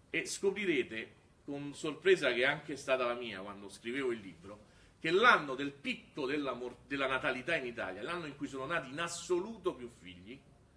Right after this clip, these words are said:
è il millenovecentoquarantasei.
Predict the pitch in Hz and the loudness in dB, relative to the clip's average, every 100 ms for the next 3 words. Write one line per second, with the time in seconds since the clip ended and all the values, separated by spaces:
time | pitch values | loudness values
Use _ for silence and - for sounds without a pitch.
0 | - - - _ - - 147 170 226 247 | -20 -20 -20 _ -10 0 2 2 -2 -2
1 | 214 175 160 151 202 190 - 139 147 160 | 0 0 0 -2 -2 -2 -4 -2 0 0
2 | 170 156 139 110 87 | 0 -6 -6 -8 -12